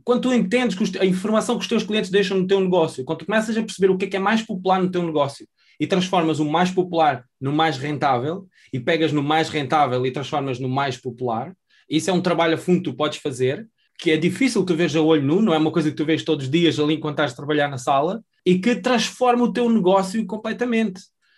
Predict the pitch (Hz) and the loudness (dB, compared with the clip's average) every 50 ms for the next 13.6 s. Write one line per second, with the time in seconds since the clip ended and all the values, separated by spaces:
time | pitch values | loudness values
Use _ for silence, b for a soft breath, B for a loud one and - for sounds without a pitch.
0 | _ _ - - 226 247 254 - 240 226 180 226 220 - 208 202 202 208 202 180 | _ _ 0 2 2 2 2 2 0 0 2 2 0 2 2 0 0 0 0 -2
1 | - - 185 180 180 180 175 175 175 - 190 180 165 165 165 170 165 - 175 156 | -2 0 0 2 2 2 0 -2 0 2 2 2 2 0 -2 -2 0 0 0 0
2 | 147 147 147 147 143 135 - 196 190 185 208 180 202 208 208 208 196 196 180 170 | 0 0 -4 -4 -4 -2 -2 -2 -2 -2 -2 -2 -2 -2 -2 -2 0 0 2 2
3 | 160 151 - - - 127 - 170 170 - 165 151 135 - - 160 156 160 151 - | 0 -2 -4 -6 -8 -2 -2 -2 0 2 0 0 0 0 0 0 0 0 0 -4
4 | - - 175 147 135 135 127 - - 151 147 143 131 135 139 151 170 175 - 170 | -4 -2 -2 -2 -2 -4 -4 -2 -2 -2 0 -2 -2 -2 -2 -2 -2 -2 -4 -6
5 | 147 139 147 170 185 185 160 165 170 165 165 175 165 151 139 131 127 - _ b | -2 0 0 2 2 2 0 -2 -2 -4 -4 -4 -2 -4 -4 -6 -8 -12 _ b
6 | b b b b b 160 160 - 220 196 185 226 226 208 214 208 196 196 196 214 | b b b b b -4 -2 0 0 0 2 2 2 4 4 6 6 6 6 4
7 | 233 277 311 320 - _ _ _ _ _ _ _ _ _ _ _ _ _ _ _ | 2 2 0 -4 -6 _ _ _ _ _ _ _ _ _ _ _ _ _ _ _
8 | - 135 135 156 220 220 190 165 139 123 113 110 - _ _ _ - 269 269 254 | -14 -10 -4 0 0 2 2 2 0 -2 -4 -8 -12 _ _ _ 2 4 4 6
9 | 214 233 214 185 185 190 208 214 214 185 196 208 202 185 202 208 214 190 202 185 | 6 4 4 2 2 2 2 2 2 2 4 2 4 4 2 0 2 0 0 0
10 | 180 202 196 190 196 185 196 190 196 - 214 240 220 - - 185 185 170 139 123 | 2 2 4 4 2 2 0 -2 -2 -4 -6 -6 -4 -2 0 0 0 0 -2 -4
11 | 120 113 _ _ - 160 151 - 196 180 185 185 175 131 139 131 180 175 185 180 | -8 -14 _ _ -8 -6 0 0 0 2 4 2 2 2 4 4 4 4 2 2
12 | - 175 175 180 175 180 190 180 175 180 180 180 180 - 170 147 147 139 135 - | 0 0 2 2 2 2 0 2 2 4 2 2 2 0 -2 -2 -2 -4 -2 -2
13 | 165 160 135 143 165 175 175 160 151 160 156 | -2 -2 0 0 0 2 2 2 2 0 -2